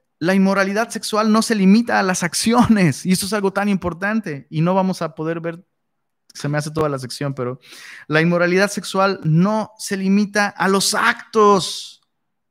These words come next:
La in-, la inmoralidad sexual tiene una sala de espera antes de entrar a ella.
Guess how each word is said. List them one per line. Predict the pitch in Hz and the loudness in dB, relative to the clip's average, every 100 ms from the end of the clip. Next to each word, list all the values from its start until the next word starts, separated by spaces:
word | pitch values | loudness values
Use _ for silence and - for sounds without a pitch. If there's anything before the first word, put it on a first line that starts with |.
| _ _ _ _ _ _ _ _ _ _ - - | _ _ _ _ _ _ _ _ _ _ -20 -4
La | 165 | 0
in-, | 180 - | 0 0
la | - 180 | -2 2
inmoralidad | 180 175 175 175 190 | 2 2 0 0 -2
sexual | 196 202 - 202 196 | -4 -8 -2 -2 0
tiene | 190 190 | 0 2
una | 190 170 | 2 0
sala | - 180 170 | -2 -2 -2
de | |
espera | 147 - 160 147 104 120 _ - | -2 -2 0 0 -4 -12 _ -4
antes | 160 156 143 | -4 -2 -2
de | |
entrar | 131 131 147 | -2 0 0
a | 139 | 0
ella. | 127 123 113 143 | 0 -2 -4 -8